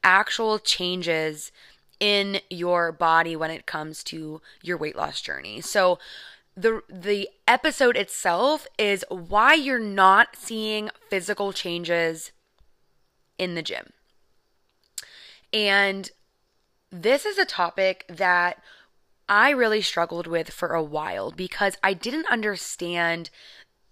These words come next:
how I was supposed to look, how it was supposed to work when I was losing weight or trying to change my lifestyle. I just assumed that I was gonna start this journey, I was gonna lose a bunch of weight,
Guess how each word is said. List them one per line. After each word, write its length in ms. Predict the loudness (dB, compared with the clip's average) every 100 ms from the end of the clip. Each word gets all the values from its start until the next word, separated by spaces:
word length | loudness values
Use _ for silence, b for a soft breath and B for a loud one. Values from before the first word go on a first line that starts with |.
| -20
how 560 | -8 0 2 4 2
I 180 | 2 -2
was 160 | -2 -6
supposed 360 | -8 -10 -10
to 100 | -10
look, 500 | -10 -4 0 0 -2 -20 B
how 180 | 2 4
it 80 | 4
was 140 | -2
supposed 340 | -4 -8 -6 -6
to 100 | -6
work 420 | 0 2 2 2
when 420 | -12 -8 -2 2 6
I 160 | 6
was 240 | 6 -2 -6
losing 480 | -14 -14 -16 -14
weight 400 | -8 -4 -2 -4 -8 B B -4
or 100 | -4
trying 320 | 0 0 0
to 60 | -4
change 280 | -6 -8 -10
my 140 | -10
lifestyle. 560 | -8 -8 -8 -6 -4 2
I 220 | 4 6
just 240 | 4 0
assumed 560 | -2 -2 -6 -6 -6 -6
that 300 | -6 -6 -8 B B B
I 160 | 6 6
was 160 | 4
gonna 140 | -2 0
start 260 | 4 4
this 180 | 2 -4
journey, 340 | 0 0 -2 -4
I 120 | -6
was 100 | -6
gonna 180 | -10 -10
lose 300 | -6 0 2
a 80 |
bunch 240 | 4 2 0
of 140 | -4
weight, 260 | -4 -4